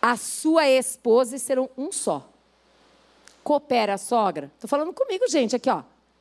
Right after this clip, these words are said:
Primeiro sou eu aqui. Coopera. Coopera pra ser um só mesmo. Porque se você ficar batendo lá na tecla, na casa deles todo dia,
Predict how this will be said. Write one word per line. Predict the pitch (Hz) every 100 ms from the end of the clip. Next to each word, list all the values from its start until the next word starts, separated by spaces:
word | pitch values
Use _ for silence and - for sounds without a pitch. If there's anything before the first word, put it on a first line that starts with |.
| - 214
Primeiro | 269 269 302
sou | - 320
eu | 494
aqui. | 285 - 294 - - _ _ _ _ _ _
Coopera. | - 262 - 208 202 190 135 - _ _ _ -
Coopera | 285 277 254 269
pra | 269
ser | 254 277
um |
só | 262 -
mesmo. | 269 220 226 180 147 - - - -
Porque | -
se | 247 277
você | 302 320
ficar | 330
batendo | 294 277 311 302 277
lá | 277
na | 262
tecla, | 247 247 233 247 208
na | 196
casa | 214 262 262 247
deles | 226 240 233 - 233
todo | - 247 208
dia, | 185 180 247 233